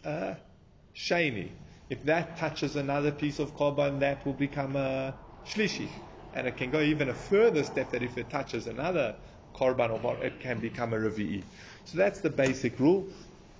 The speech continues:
I'm gonna see Rabbi Akiva is gonna have a slightly different halacha, but let's go into that now. So, um, "Uma'achar de'ein lo lama tomei."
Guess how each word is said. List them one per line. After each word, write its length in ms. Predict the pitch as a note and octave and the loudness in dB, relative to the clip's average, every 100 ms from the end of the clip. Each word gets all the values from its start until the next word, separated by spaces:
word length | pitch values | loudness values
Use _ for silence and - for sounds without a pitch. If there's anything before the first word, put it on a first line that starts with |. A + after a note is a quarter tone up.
| - - - - | -20 -20 -20 -6
I'm 80 | B2 | -2
gonna 180 | C3 B2 | 0 0
see 220 | - E3 | 2 4
Rabbi 180 | C3+ A#2+ | 4 4
Akiva 400 | A#2 - F#3 C#3+ | 2 0 0 2
is 160 | C3 | 2
gonna 240 | A#2+ B2 A#2+ | 4 4 4
have 240 | A2+ A#2+ | 0 0
a 60 | A2+ | -2
slightly 460 | - C#3+ C3 B2+ | 0 0 0 0
different 460 | A2 C3 B2+ B2 A2+ | 2 2 2 0 -2
halacha, 520 | - A2 A2 G#2+ - - - - - | -2 2 2 2 0 -4 -6 -18 -6
but 140 | - A#2 | 0 2
let's 240 | C3+ C3 | 2 4
go 80 | C3 | 2
into 240 | B2+ A#2 | 2 2
that 200 | A#2 A2 | 4 4
now. 260 | A#2 C3+ A2+ | 6 4 2
So, 280 | - C3 A#2 A#2+ - - - - - | 4 4 4 -4 -14 -14 -16 -10 4
um, 440 | C#3 C3 B2+ B2+ - | 8 10 8 6 2
"Uma'achar 840 | C#3 C#3 D3 F#3+ G#3+ - F3 C#3 | 4 6 4 4 2 4 4 4
de'ein 640 | C#3 C3+ - E3 F3 E3 | 2 0 2 4 4 6
lo 440 | D3 C#3+ C#3+ C#3 C#3 - - - - - - | 6 8 6 4 0 -8 -16 -18 -18 -12 -2
lama 540 | A#2 C3+ E3+ E3 D3 C3 - | 2 4 4 6 4 4 -2
tomei." 520 | - D3 A#2 G2 G#2 | 2 4 4 0 -2